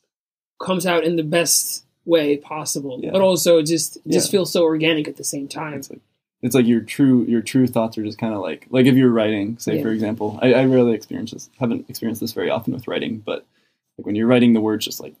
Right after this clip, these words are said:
Speaker 2: fall onto the page.
Speaker 1: Yeah. You know, I think, um, for me, uh, one of, like, one of my writing professors, she suggested something, and I think that really helped with the experience. And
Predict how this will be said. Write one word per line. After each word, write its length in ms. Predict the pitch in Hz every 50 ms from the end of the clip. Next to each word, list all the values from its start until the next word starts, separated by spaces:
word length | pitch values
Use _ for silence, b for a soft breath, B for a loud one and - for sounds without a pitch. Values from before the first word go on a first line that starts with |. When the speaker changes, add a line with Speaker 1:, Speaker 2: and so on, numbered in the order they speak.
| _
Speaker 2:
fall 240 | - - 98 90 76
onto 180 | 71 71 - -
the 80 | - -
page. 340 | _ - - - 147 143
Speaker 1:
Yeah. 100 | 147 147 - _ _ _ _ _ _ -
You 80 | 214
know, 240 | 226 269 349 392 -
I 140 | - 196 208
think, 460 | 196 247 277 277 233 - - - _ _ _ _ _ _ _ _
um, 480 | 190 175 175 175 160 151 151 135 127 123 _ _ _
for 160 | _ 220 208 196
me, 680 | 196 208 220 233 233 202 170 160 156 160 156 - - _ _ _ _ _ -
uh, 540 | 165 160 156 151 151 147 - 160 151 143 151 160 - 160 - _ 175 180 -
one 220 | - 180 202 214 220
of, 140 | 175 - -
like, 120 | 165 170
one 140 | 180 202 208
of 40 | 196
my 80 | 190 175
writing 280 | 175 185 190 185 165
professors, 520 | 160 160 151 156 143 - - 160 143 139 -
she 160 | - - 185
suggested 460 | 170 160 156 160 165 156 - 165 156
something, 320 | - - 170 - - 147 143 143
and 140 | 151 151
I 40 | 143
think 360 | - - 165 156 147 - - _ _ _ _ _ _
that 140 | - 180 -
really 220 | 190 190 190 185 151
helped 320 | 131 156 165 151 - -
with 120 | 170 156
the 60 | 156 160
experience. 680 | 151 - - - 147 143 156 175 180 190 - - -
And 360 | - 151 156 160 156 156 -